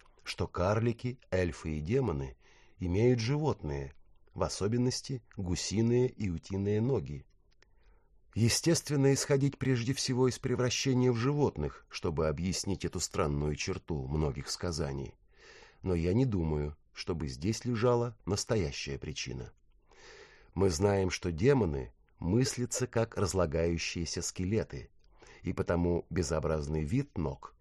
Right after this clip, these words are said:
может быть сведен к следующему. След ноги скелета рассматривали как след утиной или гусиной ноги,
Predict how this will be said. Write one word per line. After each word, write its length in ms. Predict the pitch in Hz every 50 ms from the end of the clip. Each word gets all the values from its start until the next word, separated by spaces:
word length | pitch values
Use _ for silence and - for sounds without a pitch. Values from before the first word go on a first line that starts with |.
| - - - - - - -
может 360 | 82 90 113 135 123 139 135
быть 220 | 123 127 127 -
сведен 380 | - - 107 117 101 110 107 101
к 100 | - -
следующему. 800 | - - 85 82 71 65 73 - - - 55 57 62 64 - - - - - - - - - - - - - - - - - - -
След 460 | - - - 90 90 98 87 - -
ноги 280 | - 82 80 71 73 82
скелета 640 | 80 - - - 82 78 104 131 131 - - 65 - - - - - - -
рассматривали 880 | - 85 87 85 - - - 110 131 143 - - 131 123 131 120 123
как 220 | 113 - 104 - -
след 340 | - - 101 104 98 - -
утиной 500 | - 98 - - - 90 107 107 113 113
или 280 | - - - 104 87 90
гусиной 560 | 76 87 85 - - - 78 80 76 76 76
ноги, 500 | 76 76 76 78 78 87 92 78 64